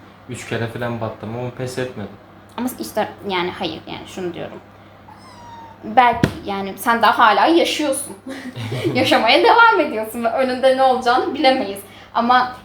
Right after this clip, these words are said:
Speaker 2: işte geçmişte bu ilham alacağımız insanlar kötü hayat yaşamışlar, yaşamışlar, yaşamışlar ve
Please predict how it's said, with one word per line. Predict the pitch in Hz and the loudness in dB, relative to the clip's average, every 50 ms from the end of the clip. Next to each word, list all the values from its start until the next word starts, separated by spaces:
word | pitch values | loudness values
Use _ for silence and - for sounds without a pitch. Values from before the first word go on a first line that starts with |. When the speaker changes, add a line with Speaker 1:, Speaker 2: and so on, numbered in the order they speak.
| - | -20
Speaker 2:
işte | - - - 220 214 220 - - 214 202 | -8 2 4 6 6 4 2 -6 -8 -6
geçmişte | 214 220 220 - - 247 240 - - - 262 262 233 208 | -6 -6 -6 -6 -8 -10 -10 -12 -10 -8 -6 -6 -6 -6
bu | 208 208 | -10 -12
ilham | 208 202 - - 247 254 254 | -12 -12 -14 -12 -8 -4 -4
alacağımız | 226 214 214 208 202 202 208 208 - 202 196 | -4 -2 0 0 0 0 0 -4 -8 -10 -12
insanlar | - - 208 202 202 196 190 185 175 - - - - | -12 -10 -10 -8 -6 -6 -6 -6 -6 -10 -14 -16 -16
kötü | 233 214 - 226 | -16 -10 -6 -2
hayat | 220 202 185 190 196 - 202 | 0 2 2 2 0 -2 -4
yaşamışlar, | 190 190 - 190 180 180 - 175 170 | -6 -6 -6 -8 -8 -8 -8 -6 -6
yaşamışlar, | 175 190 190 - 180 180 - - 196 190 | -6 -6 -6 -6 -8 -8 -6 -6 -6 -6
yaşamışlar | 185 185 - - - 202 - 233 214 | -6 -6 -8 -8 -6 -4 -4 -2 0
ve | 214 214 | 0 -2